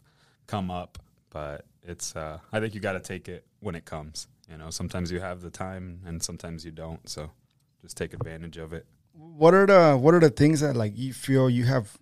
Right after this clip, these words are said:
Speaker 2: been able to do now that you probably didn't get a chance to do while the business was open?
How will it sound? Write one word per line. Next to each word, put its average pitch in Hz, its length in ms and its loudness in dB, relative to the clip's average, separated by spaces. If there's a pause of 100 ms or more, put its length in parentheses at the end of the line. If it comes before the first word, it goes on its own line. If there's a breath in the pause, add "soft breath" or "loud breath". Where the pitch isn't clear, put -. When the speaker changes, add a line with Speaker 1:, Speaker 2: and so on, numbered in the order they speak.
Speaker 2:
been 131 140 2
able 127 160 2
to 113 80 0
do 123 140 2
now 117 340 4
that 113 380 -4
you 120 160 -10
probably 127 240 0
didn't 120 180 0
get 113 140 -4
a 110 40 -4
chance 117 280 -6
to - 100 -10
do 113 300 0
while 104 340 -2
the 104 140 -2
business 110 360 -2
was 101 120 -8
open? 110 320 -6